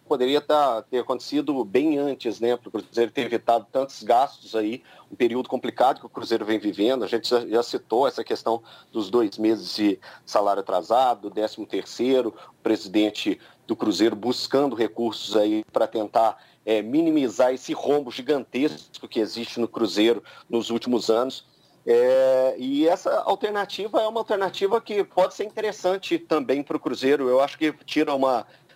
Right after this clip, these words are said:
determinada pressão existente no, nos jogos no Mineirão, esse peso também do Cruzeiro não tá conseguindo bons resultados, apesar de ter, ter feito a goleada em cima do Brasil de Pelotas na rodada passada, né, que jogou no,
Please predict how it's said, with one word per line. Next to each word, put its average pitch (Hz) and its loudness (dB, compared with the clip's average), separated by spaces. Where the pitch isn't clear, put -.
determinada 123 0
pressão 175 0
existente 123 -2
no, 113 2
nos 127 -2
jogos 143 2
no 135 -6
Mineirão, 131 0
esse 123 -4
peso 156 2
também 135 -2
do 127 -6
Cruzeiro 135 0
não 156 2
tá 170 0
conseguindo 147 -2
bons 143 -2
resultados, 139 2
apesar 127 0
de - -20
ter, 123 -2
ter 123 -4
feito 131 -2
a - -6
goleada 120 2
em 117 -6
cima 120 -8
do 113 -10
Brasil 117 0
de 113 -14
Pelotas 113 0
na 107 2
rodada 110 0
passada, 135 0
né, 120 -4
que 123 -16
jogou 117 0
no, 98 -6